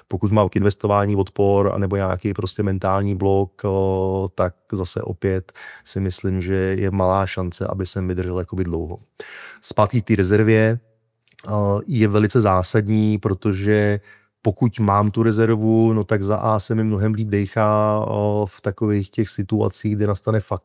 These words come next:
up, že se mi rozbila pračka, nevím, dostal jsem pokutu, přišel jsem o práci, nebo nějaký zdravotní problémy. Byť u těch zdravotních problémů zase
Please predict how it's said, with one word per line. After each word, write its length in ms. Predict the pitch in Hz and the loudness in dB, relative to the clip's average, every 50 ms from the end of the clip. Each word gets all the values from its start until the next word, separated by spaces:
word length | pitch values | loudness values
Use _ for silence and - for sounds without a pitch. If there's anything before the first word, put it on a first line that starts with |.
| - 104 | -4 -4
up, 80 | 98 | -4
že 80 | 95 95 | -4 -4
se 120 | - - | -4 -2
mi 100 | 110 104 | 0 0
rozbila 280 | 98 98 95 104 113 107 | 0 0 2 2 2 2
pračka, 600 | - 104 104 95 - - - 104 101 98 95 95 | 2 0 -2 -2 -4 -4 -2 0 0 2 2 0
nevím, 300 | 98 101 101 104 104 104 | 0 -2 -2 -2 -2 -2
dostal 300 | 95 95 - - 110 113 | -2 -4 -4 -4 -4 -4
jsem 200 | - - 117 110 | -2 0 0 0
pokutu, 580 | - 104 101 - 104 98 - - 98 95 95 92 | 0 -2 -2 -2 -2 -4 -4 -4 -4 -4 -4 -6
přišel 220 | - - 113 104 | -4 -2 -2 -2
jsem 180 | - - 110 107 | 0 0 0 0
o 60 | 95 | 0
práci, 640 | - 98 95 98 95 95 - - - 98 92 95 | 0 -2 -2 -2 -2 -4 -6 -6 -4 -4 -2 -2
nebo 180 | 95 95 98 98 | -2 -2 -2 0
nějaký 260 | 101 98 90 - 107 | -2 -2 -2 -2 -2
zdravotní 480 | 95 92 101 101 113 107 - 120 110 101 | 0 0 2 2 2 2 2 0 0 2
problémy. 640 | 107 104 101 104 104 101 101 104 104 104 104 101 - - - - - - - - - - - - _ - | 2 0 0 0 0 0 0 0 0 -2 -2 -4 -6 -12 -20 -20 -20 -20 -20 -20 -20 -20 -20 -20 _ -8
Byť 200 | 95 101 104 - | -4 -2 0 2
u 40 | 107 | 2
těch 120 | 104 101 | 2 2
zdravotních 420 | 98 101 98 101 98 98 117 95 - | 2 2 2 2 0 0 -2 -2 0
problémů 420 | 104 98 101 101 98 104 104 101 | 0 2 2 2 2 2 2 2
zase 440 | 92 90 - - - 107 101 98 | 2 0 0 0 0 2 2 0